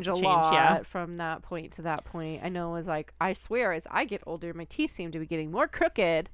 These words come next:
Speaker 2: <laughs> I know mine.
Speaker 1: which
Speaker 2: This
Speaker 1: is
Speaker 2: one here.
Speaker 1: annoying. I don't know what that is. Like, I've
Speaker 2: <laughs> Mm-hmm.
Speaker 1: had all four of my wisdom teeth removed too, so
Speaker 2: Mm,
Speaker 1: technically
Speaker 2: I
Speaker 1: I should
Speaker 2: haven't.
Speaker 1: have had more room for, like, adjustment.
Speaker 2: Mm-hmm.
Speaker 1: That's what they said would happen. They're like, "Yeah, you'll have more room for adjustment," and,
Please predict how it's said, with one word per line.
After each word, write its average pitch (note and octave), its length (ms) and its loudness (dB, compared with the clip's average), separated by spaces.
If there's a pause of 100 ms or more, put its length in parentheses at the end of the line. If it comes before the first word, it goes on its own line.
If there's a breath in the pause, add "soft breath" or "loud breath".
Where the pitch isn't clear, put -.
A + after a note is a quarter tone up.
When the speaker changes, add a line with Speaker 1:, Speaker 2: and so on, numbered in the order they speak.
Speaker 2:
<laughs> - 340 -4
I D4+ 140 2
know G#3+ 160 0
mine. F3+ 340 -2
Speaker 1:
which G3+ 140 -4
Speaker 2:
This G#3+ 100 0
Speaker 1:
is G3+ 80 -4
Speaker 2:
one E3 220 -2
here. F3+ 100 2
Speaker 1:
annoying. A3+ 640 4
I F3 80 4
don't G3+ 160 2
know F3+ 120 0
what F#3 180 4
that G#3 180 4
is. F3+ 380 2
Like, F3+ 120 -2
I've A3+ 160 2
Speaker 2:
<laughs> G3+ 40 -4
Mm-hmm. - 40 -2
Speaker 1:
had G#3 200 2
all F3+ 240 2
four F3 200 0
of F3+ 120 -2
my F3 100 0
wisdom E3 320 -2
teeth D3+ 260 -8
removed D#3 380 -8
too, D#3 300 -6
so E3+ 160 -6
Speaker 2:
Mm, - 20 -6
Speaker 1:
technically F3 460 -4
Speaker 2:
I D#3 60 0
Speaker 1:
I D3+ 40 0
should D3 120 -4
Speaker 2:
haven't. D3 100 -4
Speaker 1:
have E3+ 100 -6
had D#3+ 220 -6
more D#3+ 340 -6
room D#3+ 420 -8
for, D#3+ 160 -10
like, C3 180 -8
adjustment. C4 680 -10
Speaker 2:
Mm-hmm. D3 220 -8
Speaker 1:
That's B3 160 2
what G4+ 80 -2
they G#3 100 0
said F#3 320 0
would D3+ 140 -2
happen. D3+ 540 -6
They're F3 120 -12
like, G3 160 -10
"Yeah, A#3+ 220 -2
you'll B3 160 -4
have C#4 180 -8
more G#3 160 -8
room F3 200 -10
for E3 120 -8
adjustment," D#3+ 720 -10
and, D#3 260 -14